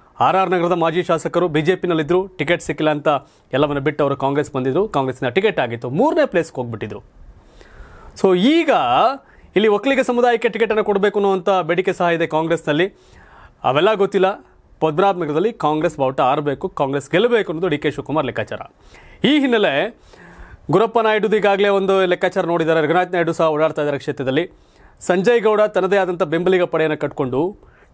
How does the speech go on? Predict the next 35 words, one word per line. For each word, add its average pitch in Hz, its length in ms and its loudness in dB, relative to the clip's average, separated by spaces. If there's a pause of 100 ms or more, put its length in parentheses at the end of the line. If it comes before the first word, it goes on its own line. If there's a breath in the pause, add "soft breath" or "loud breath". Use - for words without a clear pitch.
(100)
ಟೀಮ್ 240 260 2
ಸಂಜಯ್ 180 360 0
ಗೌಡ 160 180 2
ಅಂತ 143 220 -2
ಲೆಕ್ಕಾಚಾರ 147 400 -2
ಇಟ್ಕೊಂಡು 139 220 -4
ಅವರು 123 140 -2
ಕೂಡ 131 140 -2
ಹೋಗ್ತಾ 117 320 -4
ಇದ್ದಾರೆ. 104 280 -8 (720 loud breath)
ಆ, 196 40 4
ಒಟ್ಟಾರೆ 214 440 2
ಆರ್ 240 340 2
ಅಶೋಕ್ 254 460 0
ಇದುವರೆಗೂ 226 600 2
ಗೊತ್ತಿತ್ತು, 170 600 -2
ಇಲ್ಲ 175 300 2
ಚುನಾವಣೆ 180 380 -2
ನಾನು 170 160 -4
ಮಾಡ್ತೀನಿ, 156 400 -2
ಹೇಗೋ 175 180 0
ಮಾಡ್ಕೊ 160 320 -2
ಬರ್ತೀನಿ 143 300 -4
ಅಂತ. 117 140 -8
But 185 220 2 (440 soft breath)
ಅವ್ರಿಗೂ 247 340 2
ಸಹ 220 260 0
ಟಿಕೆಟ್ 214 420 -2
ಖಾತ್ರಿ 190 300 0
ಪಡಿಸಿಲ್ಲ. 143 600 -2 (320 soft breath)
Because 185 440 0 (300 soft breath)
ದೊಡ್ಡಬಳ್ಳಾಪುರ 160 580 0
ಹೋಗ್ತೀರಾ, 156 420 -2 (320)
ಕನಕಪುರಕ್ಕೆ 156 560 -2
ಹೋಗ್ತೀರಾ, 156 500 -2